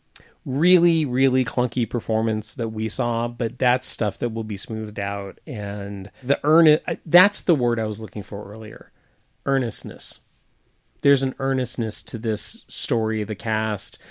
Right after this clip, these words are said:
that makes you feel so hard by the end of it.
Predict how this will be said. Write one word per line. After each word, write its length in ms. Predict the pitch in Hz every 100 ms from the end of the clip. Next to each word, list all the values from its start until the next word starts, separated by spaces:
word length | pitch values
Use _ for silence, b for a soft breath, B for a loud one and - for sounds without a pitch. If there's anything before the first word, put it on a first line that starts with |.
| B B
that 160 | 117 117
makes 460 | 107 113 107 - 113
you 120 | 101
feel 680 | - - 107 101 95 98 -
so 640 | - - - 127 127 117
hard 360 | 113 110 104 110
by 180 | 110 101
the 120 | 98
end 140 | 98
of 100 | 104
it. 200 | 110 -